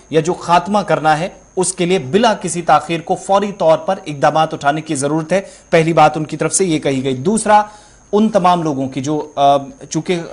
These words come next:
टेक्नोलॉजी का खुल-, जिक्र हो रहा था इस कॉन्फ्रेंस में, तो उन्होंने कहा कि टेक्नोलॉजी के माध्यम से भी आज दो तरह के दहशतगर्द दुनिया भर के अंदर हैं।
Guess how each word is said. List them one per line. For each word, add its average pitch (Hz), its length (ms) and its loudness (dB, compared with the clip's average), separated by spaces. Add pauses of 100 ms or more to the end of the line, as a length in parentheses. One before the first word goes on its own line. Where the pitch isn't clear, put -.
(180)
टेक्नोलॉजी 165 460 0
का 185 120 2
खुल-, 170 300 -4
जिक्र 170 300 -4
हो 165 120 -2
रहा 170 140 4
था 170 100 -2
इस 165 100 -4
कॉन्फ्रेंस 160 460 -2
में, 180 140 -6 (300)
तो 175 60 0
उन्होंने 175 180 0
कहा 175 240 4
कि 185 160 -4
टेक्नोलॉजी 180 560 -2
के 196 120 -2
माध्यम 151 320 2
से 143 120 -6
भी 135 120 -6
आज 156 200 2
दो 165 220 0
तरह 185 220 4
के 180 280 -2 (320)
दहशतगर्द 160 540 -2
दुनिया 160 320 -2
भर 160 140 -4
के 170 140 -4
अंदर 160 280 0
हैं। 170 220 -8